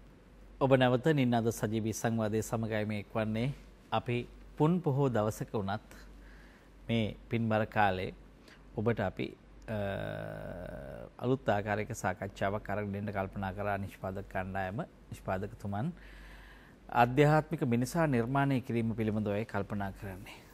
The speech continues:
අනිත්‍ය බව අතහැරීම. අපේ හාමුදුරනේ මේ අපිට මතකයි අපි පුංචි කාලේ දැන්, අ, පන්සලේ, දහම් පාසලේ වෙසක් කූඩු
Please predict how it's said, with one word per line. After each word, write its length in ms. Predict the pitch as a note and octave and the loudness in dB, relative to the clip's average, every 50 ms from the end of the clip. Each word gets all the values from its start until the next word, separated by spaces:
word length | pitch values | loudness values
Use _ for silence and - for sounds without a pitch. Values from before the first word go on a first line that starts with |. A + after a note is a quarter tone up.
| - - - - | -20 -20 -6 2
අනිත්‍ය 520 | - C3 C3+ D#3 E3 D3 - - - F3+ | 4 6 6 6 4 2 0 -2 0 2
බව 260 | E3 E3+ E3+ F3 F3 F3+ - - - - | 2 2 2 0 0 -2 -4 -8 -10 -8
අතහැරීම. 580 | - A#2 - - A#2+ B2+ A2 G2 F#2+ G2 G2 A2 | -6 -6 -2 -2 0 2 2 2 0 -2 -4 -4
අපේ 220 | B2+ - - G3+ | -4 0 2 4
හාමුදුරනේ 440 | G3+ G3+ G3+ G3 G#3 G#3 A3+ A#3+ A3+ | 4 4 4 2 2 2 4 4 4
මේ 240 | F#3 D3+ B2+ A#2 G#2+ | 4 4 4 2 2
අපිට 240 | G#2 A2+ - F3 F#3 | 0 0 -2 0 0
මතකයි 380 | E3 C3+ B2 - - - E3+ D#3 | 0 0 -2 -2 0 2 4 4
අපි 180 | C#3+ D3+ D3 C3+ - - - - - - - - - - - | 4 4 2 0 0 -4 -12 -18 -18 -18 -18 -18 -20 -16 -8
පුංචි 260 | - D3+ C3+ - C#3+ | -4 -2 -2 0 2
කාලේ 280 | C#3+ C3 B2+ C3+ D3+ C#3+ | 4 6 6 6 6 4
දැන්, 180 | C3 A#2 G#2+ | 4 2 2
අ, 960 | A2+ - - - - - - - - - C#2+ C2 A#1 - - G#1+ G#1 G1+ G1+ G1+ G1+ - - - - - | 0 -4 -10 -18 -20 -20 -20 -20 -20 -20 -20 -18 -18 -18 -18 -18 -16 -16 -16 -16 -18 -18 -20 -20 -18 -10
පන්සලේ, 540 | - A2 A2 A#2 A#2 - - G#2+ G2 G2+ G2 | -4 -2 0 0 0 -2 -2 -4 -4 -2 0
දහම් 320 | G#2 A2 A2 B2 A#2+ A#2 | 0 2 2 2 0 0
පාසලේ 520 | A2+ - F#2 E2 - - - F#2+ F#2+ F#2+ G2+ | 0 0 -2 -2 -2 -4 -6 -6 -4 -2 0
වෙසක් 300 | A2 G#2+ - - C#3 - - | 0 0 0 -2 -4 -4 -4
කූඩු 400 | - - A#2 A2 G#2+ A2 - - | -2 0 0 2 2 0 -4 -6